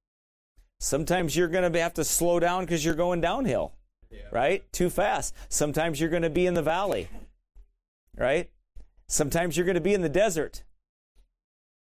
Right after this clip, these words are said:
Speaker 1: Sometimes you're gonna be in absolute darkness. It's just the way it is. You know, that, that, that's the Christian life. There's a multiplicity of terrain.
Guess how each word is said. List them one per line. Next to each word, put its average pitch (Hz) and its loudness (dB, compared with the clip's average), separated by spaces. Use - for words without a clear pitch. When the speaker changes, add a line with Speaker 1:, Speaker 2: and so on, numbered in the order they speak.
Speaker 1:
Sometimes 190 0
you're 190 2
gonna 190 2
be 185 2
in 160 0
absolute 190 0
darkness. 139 -2
It's - -2
just 147 0
the 143 4
way 143 4
it 127 2
is. - 0
You 135 0
know, 135 2
that, 139 -2
that, 151 0
that's 147 2
the 165 0
Christian 151 0
life. 151 0
There's 135 2
a 139 2
multiplicity 151 2
of 131 0
terrain. 143 2